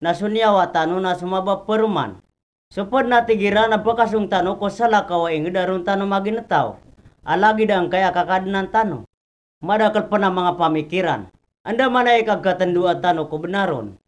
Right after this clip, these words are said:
Anda manayay kapakapagi ketiaro tao.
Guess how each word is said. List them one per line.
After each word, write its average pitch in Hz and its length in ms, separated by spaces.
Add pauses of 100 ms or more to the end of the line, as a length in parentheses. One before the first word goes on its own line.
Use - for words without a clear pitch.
(500)
Anda 233 320
manayay 214 480
kapakapagi 190 720
ketiaro 202 560
tao. 143 400